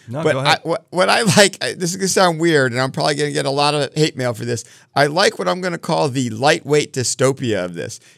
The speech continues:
Speaker 2: You know, we had our hundredth episode
Speaker 1: <laughs>
Speaker 2: where we talked about the future and how it's gonna fall apart. There is
Speaker 1: Yeah.
Speaker 2: income inequality. There are some bad things going on. But I, i-, it's interesting that the income inequality, for instance, is whether you eat real food or printed food.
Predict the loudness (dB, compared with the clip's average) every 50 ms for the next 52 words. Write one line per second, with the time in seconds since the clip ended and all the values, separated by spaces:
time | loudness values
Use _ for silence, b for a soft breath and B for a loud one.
0 | b -6 -4 -2 0 2 2 2 4 4 4 4 4 2 2 2 2 2 0 -2
1 | 0 2 2 2 2 2 0 2 4 6 6 6 6 4 0 -4 -10 -14 -6 -2
2 | 2 2 4 4 2 0 2 4 6 6 6 6 4 2 0 2 4 4 4 4
3 | 2 -2 -4 -2 0 0 0 0 2 4 6 6 6 6 B B B B B 0
4 | 2 4 6 6 4 4 2 -4 -6 -4 -2 0 0 0 0 0 0 0 0 0
5 | 0 B B B B B B 2 4 4 4 4 4 4 4 4 2 -2 -2 -2
6 | 0 -2 -2 0 -2 -4 -4 -2 0 2 2 2 2 0 -2 -4 -2 -2 -2 0
7 | 0 0 0 0 -2 -4 -6 -4 0 0 0 0 0 -2 -6 -8 -6 -4 -2 0
8 | 0 0 0 -2 -2 -2 -4 -6 b b b b b -2 2 2 4 2 2 0
9 | -4 _ _ _ -6 -6 -4 -2 -2 -2 -2 -4 -4 -4 -4 -2 -2 -4 -4 -4
10 | -2 -4 -4 -2 -2 -4 -4 -6 -8 -8 -8 -6 -4 -4 -4 -2 -4 -4 -6 -6
11 | -8 -6 -4 -2 -2 0 -2 -2 -4 -4 -4 -4 -4 -4 -6 -8 -10 -10 -6 -4
12 | -2 0 0 -2 -4 b b b b -2 2 4 4 4 2 0 0 -2 -2 -2
13 | -4 -4 -2 0 2 2 2 0 -2 -2 0 0 0 0 0 -2 -4 -4 -2 -2
14 | -2 -2 -2 -2 -6 -6 -4 -4 -4 -4 -4 -4 -8